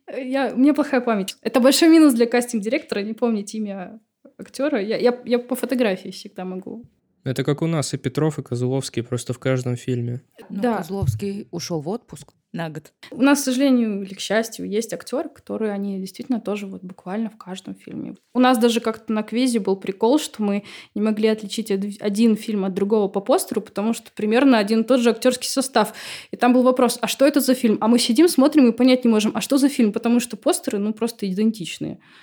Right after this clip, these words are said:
Speaker 3: <laughs> Копировать, ставить.
Speaker 2: Да, копировать, ставить. Ctrl-C, Ctrl-V.
Speaker 1: Есть два вида кастинга: открытый, так называемый, и закрытый. То есть открытый — это когда, грубо говоря, везде есть объявление, что там нужен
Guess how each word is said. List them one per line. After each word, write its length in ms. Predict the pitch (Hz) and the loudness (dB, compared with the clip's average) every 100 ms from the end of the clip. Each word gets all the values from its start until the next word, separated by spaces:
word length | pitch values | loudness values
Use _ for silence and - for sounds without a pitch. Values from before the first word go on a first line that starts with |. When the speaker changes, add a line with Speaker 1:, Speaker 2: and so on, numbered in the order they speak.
| _ - | _ -12
Speaker 3:
<laughs> 500 | 147 147 190 _ _ | -8 -6 -8 _ _
Копировать, 440 | 202 220 226 165 | -6 -2 -2 -4
ставить. 420 | - - 151 156 _ _ - | -10 -12 -12 -12 _ _ -8
Speaker 2:
Да, 140 | 123 - | -8 -6
копировать, 480 | - - 151 147 123 | -8 0 2 2 0
ставить. 520 | - 131 123 - - 127 | -2 0 -2 -4 -10 -10
Ctrl-C, 420 | 120 127 - 135 | -4 -4 -2 -4
Ctrl-V. 560 | 123 120 117 117 120 - _ _ _ - | -2 -2 -2 -2 -4 -8 _ _ _ -4
Speaker 1:
Есть 200 | 208 226 | -2 0
два 140 | 226 220 | 0 0
вида 200 | 208 202 | -2 -4
кастинга: 480 | 202 196 - 190 | -6 -6 -8 -6
открытый, 460 | 185 - 403 466 254 | -6 -4 -4 0 -2
так 180 | - 185 | -4 -10
называемый, 460 | 196 190 185 180 | -10 -8 -8 -8
и 60 | - | -8
закрытый. 440 | - 254 220 - | -10 -8 -8 -8
То 120 | 160 190 | -8 -8
есть 180 | - | -8
открытый — 440 | - - 285 392 294 | -14 -6 -4 0 -2
это 120 | 226 | -2
когда, 580 | 220 202 226 214 190 190 _ | -10 -2 0 2 -2 -6 _
грубо 240 | - 202 196 | -14 -12 -4
говоря, 160 | 208 196 | -2 -2
везде 280 | 202 208 | 0 2
есть 180 | 202 202 | 2 2
объявление, 500 | 196 196 254 466 359 | -6 -2 2 4 4
что 180 | 226 - | 2 -6
там 200 | 202 196 | -4 -2
нужен 300 | 196 190 | -2 -2